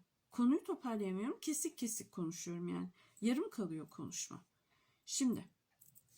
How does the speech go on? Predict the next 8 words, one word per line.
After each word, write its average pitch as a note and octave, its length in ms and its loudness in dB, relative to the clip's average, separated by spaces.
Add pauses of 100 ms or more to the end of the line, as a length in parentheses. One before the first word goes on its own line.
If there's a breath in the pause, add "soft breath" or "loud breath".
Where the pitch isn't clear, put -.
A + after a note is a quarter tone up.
(180)
bir G#3 120 -2
kolye G#3+ 380 -2
boynumda, G3+ 480 0
diğeri F#3+ 320 -2
de - 60 -6
elimde. F#3 580 0 (120)
Onunla F3+ 300 2
oynuyorum. E3 480 -4